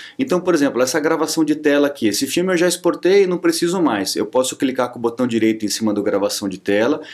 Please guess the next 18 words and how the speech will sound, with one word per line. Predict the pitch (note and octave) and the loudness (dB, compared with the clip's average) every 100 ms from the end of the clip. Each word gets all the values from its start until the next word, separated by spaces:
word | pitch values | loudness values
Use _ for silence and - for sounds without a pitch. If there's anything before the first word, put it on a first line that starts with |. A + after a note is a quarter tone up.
| - - | -18 -6
e | C3+ | -2
mandar | F3 F#3+ D#3 D3 D#3+ | 0 2 2 2 0
apagar | - D3 F#3 F3 C#3+ E3 D#3+ | -4 -2 0 0 2 2 4
o | |
evento, | E3 B2 C#3 C3 B2 F2 | 2 4 2 0 -2 -2
ou | G#2+ | -2
então | G#2+ D3+ G3+ | 0 0 0
command | - E3 C#3 D3+ | -2 2 4 2
delete, | D3 E3 D#3 A#2+ B2+ C3+ | 2 2 4 4 0 -2
você | C3 - | -4 -2
apaga | C#3+ - B2 B2+ | -2 -2 -2 2
o | C#3+ | 0
evento. | A#2+ F#2 - - _ _ _ _ A2+ | 0 -2 -6 -18 _ _ _ _ -6
Então | G#2+ B2+ | 0 2
ele | C#3 | 2
apaga | C3 A2+ A2+ A#2+ | 0 2 2 2
o | A2+ | 0
evento, | F2+ G2 G#2+ B2+ G3 | 0 0 0 0 -2